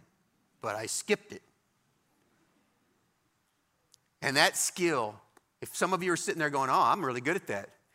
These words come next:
If that skill is something, if you would just do this, if you'll just watch for connectors in the scriptures and watch for verbs,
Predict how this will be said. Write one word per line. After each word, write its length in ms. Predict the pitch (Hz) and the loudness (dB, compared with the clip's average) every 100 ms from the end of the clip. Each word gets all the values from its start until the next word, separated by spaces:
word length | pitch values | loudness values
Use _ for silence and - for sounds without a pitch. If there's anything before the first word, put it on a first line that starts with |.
| _ _ | _ _
If 140 | - - | -8 6
that 200 | 170 240 | 6 6
skill 320 | - 202 185 | 0 0 0
is 160 | 147 - | -2 -4
something, 300 | - 170 170 - - | -2 -2 -2 -16 -8
if 160 | 147 - | -8 -2
you 140 | 196 | -2
would 160 | 285 220 | 0 -2
just 240 | 220 - | -2 -2
do 140 | 202 180 | -2 2
this, 360 | 185 151 - | 2 2 -4
if 140 | 139 165 | -8 0
you'll 160 | 220 | 0
just 240 | 233 220 160 | 0 -4 2
watch 560 | 165 185 233 233 - | 8 10 10 6 -6
for 240 | - 190 165 | -2 0 0
connectors 1000 | - 170 165 196 - - 269 277 - - | -2 -2 2 0 0 -6 -8 -6 -10 -10
in 120 | - 202 | -8 -6
the 80 | |
scriptures 580 | 180 - 226 - 285 254 - | -6 -4 -6 -6 -12 -14 -4
and 180 | 156 147 | -2 2
watch 300 | 156 208 - | 6 6 2
for 160 | - | -4
verbs, 640 | 180 160 143 117 95 - | -2 0 2 0 -4 -12